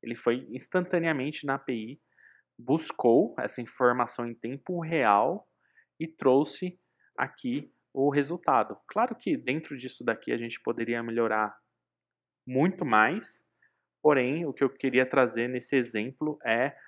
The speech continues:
a capacidade de criação com essas soluções da Microsoft de forma combinada.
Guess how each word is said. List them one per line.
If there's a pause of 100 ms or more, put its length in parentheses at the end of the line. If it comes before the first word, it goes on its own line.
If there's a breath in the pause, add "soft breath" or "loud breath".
(100)
a
capacidade (360 soft breath)
de
criação (360)
com
essas
soluções
da
Microsoft
de
forma
combinada.